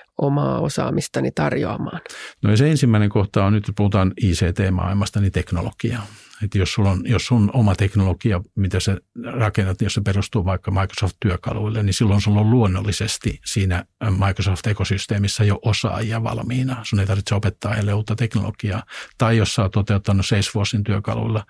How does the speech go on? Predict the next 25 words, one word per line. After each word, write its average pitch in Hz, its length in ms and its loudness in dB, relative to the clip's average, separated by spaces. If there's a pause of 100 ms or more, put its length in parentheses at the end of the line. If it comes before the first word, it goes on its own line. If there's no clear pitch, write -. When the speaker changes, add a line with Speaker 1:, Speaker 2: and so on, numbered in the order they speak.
(140)
Speaker 2:
tai 104 160 2
Oraclen 107 380 0
työkaluilla, 117 540 -2
niin 117 140 2
sitten - 220 -4
ihan 104 140 -2
vastaava 123 340 -2
tilanne 95 320 -2
siellä. 98 360 -6 (880)
Eli 104 160 6
se 120 160 4
on, 107 260 4
se - 100 2
on 120 80 6
niinku 104 140 2
määräävä 101 460 2
tekijä 101 320 -2
aika 107 160 -4
pitkälle, 120 540 -6
että, 120 400 -4
että 107 160 -2
minkä 98 240 2
ekosysteemi 101 640 -2
valitsee. - 640 -6 (680)
Ja, 95 300 4